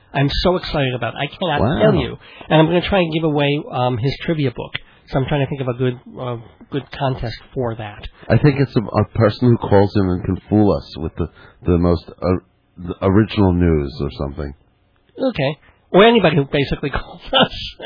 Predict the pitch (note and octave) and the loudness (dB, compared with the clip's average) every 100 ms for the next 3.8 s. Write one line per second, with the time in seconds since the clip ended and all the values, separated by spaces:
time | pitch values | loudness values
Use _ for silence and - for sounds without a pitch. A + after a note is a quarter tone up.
0 | A#3 G#3+ B3 - F#3 F#3 E3+ - A#2+ D#3 | -2 -2 -8 -8 -6 -6 -6 -6 -4 -4
1 | D#3+ D#3 D3+ C#3 D3 D3+ C3 C3 B2+ B2+ | -6 -8 -6 -2 -4 -4 -6 -6 -6 2
2 | E3 G3+ G#3 B2+ A2+ - G2+ - F2+ - | 6 8 6 4 4 4 4 4 -2 -2
3 | - F2 - G3+ A#3 F3+ F#3+ | -4 -2 4 6 6 6 4